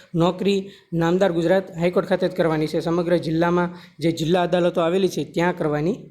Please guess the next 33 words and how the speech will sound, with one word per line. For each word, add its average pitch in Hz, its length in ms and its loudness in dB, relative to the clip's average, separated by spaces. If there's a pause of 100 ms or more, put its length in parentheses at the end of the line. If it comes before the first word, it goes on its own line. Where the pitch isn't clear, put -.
નથી. 175 260 0
હવે - 440 -10
સમગ્ર 185 360 -2
જિલ્લામાં 196 420 0
જે 196 140 2
જિલ્લા 180 340 2
અદાલતો 190 420 0
છે, 160 200 -2 (300)
એની 202 180 4
પણ 214 140 0
શોર્ટ 190 280 0
ટાઈમમાં 190 320 2
ભરતી 175 280 -2
આવશે, 165 360 -2 (360)
એના 180 200 0
વિશે 185 180 -2
પણ 175 120 -4
હું 180 100 -2
તમને 175 220 -2
વિસ્તૃત 170 280 -4
માહિતી 156 260 -4
પૂરી 147 200 -4
પાડીશ. 147 340 -6
તો 151 80 -4
જોડાયેલા 175 440 2
રહેજો. 175 240 0
તો 165 140 -2
ત્યાં 185 340 -2
કઈ 208 140 0
જગ્યા 180 280 0
આવશે? 175 180 -2
તો 170 120 -4
કે 175 220 -2